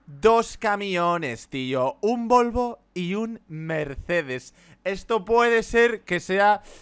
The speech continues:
eh, lo peor del mundo o lo más divertido. Eh, eso sí, he estado mirando un poco los camiones. Este tiene un alerón que se os va la cabeza. No sabía que había camiones de drift. Mirad el motoraco que lleva.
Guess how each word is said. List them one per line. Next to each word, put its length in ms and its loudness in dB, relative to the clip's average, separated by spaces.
eh, 440 2
lo 240 -2
peor 300 0
del 160 0
mundo 500 4
o 120 4
lo 140 2
más 200 4
divertido. 720 4
Eh, 280 2
eso 140 -8
sí, 160 -6
he 100 0
estado 220 2
mirando 260 4
un 80 2
poco 200 6
los 140 0
camiones. 460 0
Este 240 -2
tiene 180 -4
un 80 -2
alerón 420 0
que 80 -20
se 60 -14
os 140 -8
va 60 2
la 120 4
cabeza. 580 4
No 100 -12
sabía 240 -2
que 60 0
había 260 2
camiones 580 -2
de 140 -4
drift. 240 -6
Mirad 240 -2
el 160 -6
motoraco 540 -4
que 140 -6
lleva. 380 -6